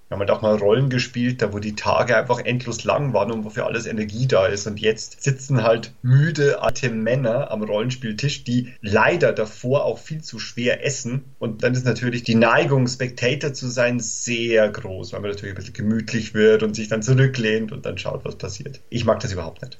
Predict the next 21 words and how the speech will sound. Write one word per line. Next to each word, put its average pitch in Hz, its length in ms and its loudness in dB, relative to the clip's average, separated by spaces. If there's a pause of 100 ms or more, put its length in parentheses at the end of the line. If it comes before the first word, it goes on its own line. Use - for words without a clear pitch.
(160)
Deswegen, 127 640 0 (160)
wenn 139 340 8
ich 139 280 -8
mich 131 280 -8
an 120 140 -4
den 120 140 -8
Rollenspieltisch 107 760 -6
setze, 104 340 -4
dann 92 180 -4
bin 104 160 -6
ich 101 240 -10
hungrig, 135 440 4
dann 101 140 0
bin 101 120 -4
ich 104 220 -4
wach, 123 300 2 (220)
aufgeregt, 139 640 -2 (200)
dann 107 160 -6
bin 113 100 -6
ich 120 120 -8
energiegeladen. 113 960 2